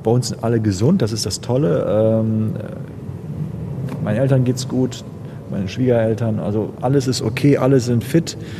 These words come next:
Und, ähm, ich muss dankbar sein. Meine Kinder sind gesund. Du, was will ich mehr?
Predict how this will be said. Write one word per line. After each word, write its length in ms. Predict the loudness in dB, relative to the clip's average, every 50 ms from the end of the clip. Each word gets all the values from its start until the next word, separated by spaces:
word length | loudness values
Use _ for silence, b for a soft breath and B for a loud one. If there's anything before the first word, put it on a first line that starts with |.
| B B B B -4
Und, 420 | 0 0 2 0 0 -2 -6 -6 -2
ähm, 380 | -2 0 0 2 2 0 0 -2 -2
ich 120 | -4 -2
muss 160 | -2 -2 0
dankbar 380 | 2 2 2 2 2 2 0 0
sein. 400 | 2 2 2 2 2 2 2 2
Meine 220 | 2 2 0 0 0
Kinder 280 | 0 0 2 2 2
sind 180 | 2 0 -2 -2
gesund. 520 | 0 0 2 2 4 4 2 2 0 -4 B B B B B B B B -14 B B B B B B B B -12 -8
Du, 180 | -4 -4 -4 -4 -6 -8 -10 -10 -10 -10 -12 -12 -10 -10
was 200 | -8 -8 -6 -2
will 120 | -2 0 0
ich 160 | 0 0 2
mehr? 260 | 2 4 4 4 2